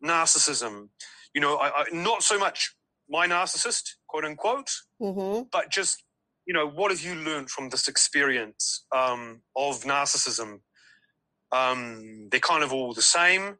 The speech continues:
Speaker 1: I kinda think. They're just in different bodies. They're all the same person in a different body, and they make do with what they've been given, but it's the same kind of modus operandi.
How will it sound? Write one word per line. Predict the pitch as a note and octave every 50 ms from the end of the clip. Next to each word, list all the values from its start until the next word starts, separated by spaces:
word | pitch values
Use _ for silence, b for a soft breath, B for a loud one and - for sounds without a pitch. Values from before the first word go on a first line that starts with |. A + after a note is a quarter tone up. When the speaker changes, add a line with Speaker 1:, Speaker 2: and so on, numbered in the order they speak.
| _ _ -
Speaker 1:
I | - -
kinda | E3 D#3+ D#3+
think. | D#3+ - F#3 G3 G3 F#3+ - B3
They're | B3+ -
just | B2+ C3+ - - -
in | C#3 B2+
different | B2+ C3+ - - B2 A#2+ A2
bodies. | C3 C#3+ D#3 D#3+ F3 F3 E3+ D#3+ - -
They're | - C3 C3
all | B2+ A#2
the | A#2
same | - C#3 B2+ A#2 A2
person | - C#3+ C#3+ C#3+ C#3 - - C#3 B2+
in | A#2+
a | A#2+
different | A#2 B2+ - - A#2+ A#2 A2+
body, | C#3 D3 D#3+ D#3+ F3 F3+ F3 E3 - B B B B B B -
and | A2+ A#2+
they | A#2+
make | B2 B2+ B2 B2 -
do | C3+ B2+ B2
with | A#2+ -
what | C#3 A#2+ -
they've | B2+ B2 -
been | B2 B2 A#2 A2
given, | C#3 C#3+ C#3 D#3+ D#3+ D3+
but | C#3 B2+
it's | A#2+ - - -
the | - -
same | - C#3+ C3 B2+ A#2+
kind | - C#3 C3 A#2 A2+
of | A2 G#2+ - - - _
modus | - A#2+ B2 B2 A#2 A2 -
operandi. | B2 - B2 B2 C3 C#3 D3 D#3 D#3 F3 F3+ F3